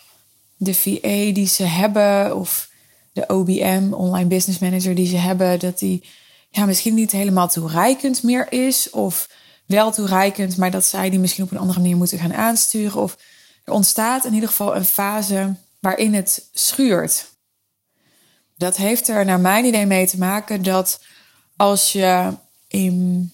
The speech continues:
de start-up fase zit, die echt niet alleen van toepassing is op mensen die echt net starten en hun eerste klanten krijgen, die fase duurt wel iets langer dan dat, dan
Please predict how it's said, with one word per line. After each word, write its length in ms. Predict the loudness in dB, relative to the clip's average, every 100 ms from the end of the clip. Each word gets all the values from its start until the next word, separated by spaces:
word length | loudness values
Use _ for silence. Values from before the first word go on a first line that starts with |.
| _
de 240 | -4 -2
start-up 460 | -2 0 0 0 -2
fase 440 | -2 0 0 0
zit, 580 | -2 -2 -2 -4 -6 -8
die 600 | -4 -2 -2 -2 -4 -8 _ _ _ _ _ _ _
echt 220 | -4 0
niet 180 | 0 0
alleen 320 | -2 0 0
van 140 | -2
toepassing 440 | -2 -2 -2 -2 -2
is 100 | -2
op 80 | -2
mensen 340 | 0 0 -2
die 120 | -2
echt 340 | -2 -4 -6 -2
net 200 | 0 0
starten 320 | -2 -4 -2
en 60 |
hun 160 | -2 -2
eerste 320 | -4 -4 -6
klanten 380 | -4 -2 -2 -4
krijgen, 540 | -4 -4 -2 -2 -2
die 80 | -2
fase 320 | -2 -2 -2
duurt 180 | -2 -2
wel 180 | -2 -2
iets 160 | -2 -2
langer 220 | -2 -2
dan 140 | -2
dat, 300 | -2 -4 -6 _ _ _ _ _ _ _ _ _ _
dan 560 | 2 4 4 2 -2